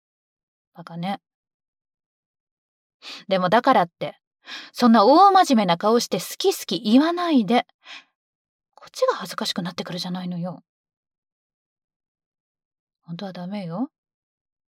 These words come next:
絶対にダメなんだけどね。あんたの将来を考えるなら、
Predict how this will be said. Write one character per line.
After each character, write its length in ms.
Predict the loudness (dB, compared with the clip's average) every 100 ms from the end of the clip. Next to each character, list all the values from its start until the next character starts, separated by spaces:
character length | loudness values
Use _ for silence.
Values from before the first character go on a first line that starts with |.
| _ _ _ -20 -20 _
絶 280 | -8 -8 -8 _ _ _ _ _ _
対 220 | -2 2
に 120 | 2 4
ダ 140 | 4
メ 120 | 6
な 140 | 4 2
ん 60 |
だ 100 | -8
け 100 | -12
ど 100 | -18
ね。 460 | -14 -6 -6 -6 _ _ _ _ _ _ -20 -20 -20 _ _ _ _ _ _ _
あ 160 | -6
ん 80 | -6
た 100 | -8
の 140 | -12 -12
将 260 | -8 -6
来 220 | -6 -10
を 60 | -14
考 360 | -12 -8 -6 -6
え 80 |
る 140 | -8 -12
な 100 | -14
ら、 180 | -20